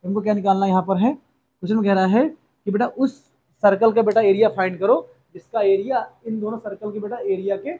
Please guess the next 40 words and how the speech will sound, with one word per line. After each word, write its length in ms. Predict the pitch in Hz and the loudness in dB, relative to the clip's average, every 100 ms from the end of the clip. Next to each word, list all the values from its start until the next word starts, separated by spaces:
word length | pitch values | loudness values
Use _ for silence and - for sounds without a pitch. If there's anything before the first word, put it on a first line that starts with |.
| _ _ _ | _ _ _
equal 300 | 196 - 254 | -18 -2 -2
है। 160 | 220 220 _ _ - | -2 -8 _ _ -6
तो 40 | |
ये 120 | 196 | -2
हमको 260 | 190 185 190 | -2 -2 -8
question 340 | - 175 190 | -8 -12 -10
कह 140 | 185 240 | -2 2
रहा, 120 | 233 233 - _ _ _ _ | 2 -2 -14 _ _ _ _
कह 80 | 269 | 4
रहा 160 | 277 262 | 6 4
है, 220 | 269 294 | 2 -2
बेटा, 380 | - _ _ 196 | -6 _ _ -2
मैंने 240 | 190 196 | -2 -4
इससे 200 | 202 214 | -4 -6
इसको 220 | 196 254 | -6 -10
image 260 | 202 196 190 | -8 -8 -8
के 100 | 185 | -14
थ्रू 160 | 196 | -12
question 300 | 208 - 185 | -14 -16 -20
को 220 | 170 - - _ _ | -16 -14 -14 _ _
दिखा 220 | - 190 202 | -8 0 0
दिया 240 | 196 190 | 2 -2
है। 140 | 180 - _ _ - | -4 -12 _ _ -2
रात 200 | 190 190 | -2 -2
के 60 | 185 | -6
बेटा 160 | 175 | -6
एक 240 | 180 180 170 | -6 -6 -6
बज 160 | 202 | -10
गए 80 | 202 | -8
हैं, 240 | 226 220 | -8 -8
लेकिन 300 | 185 - 185 180 _ _ _ _ _ _ | -8 -12 -18 -18 _ _ _ _ _ _
अपना 260 | 156 190 208 | -12 -4 -4
काम 300 | 202 196 262 262 _ _ _ _ _ | -4 -6 -6 -8 _ _ _ _ _
करने 180 | 175 180 | -12 -8
में 140 | 196 | -6
मज़ा 280 | 202 175 170 | -4 0 0
आती 240 | 156 233 214 | 0 -4 -4
है। 100 | 175 | -2
भाई, 140 | 170 | -4
रात 280 | 160 165 | -2 -6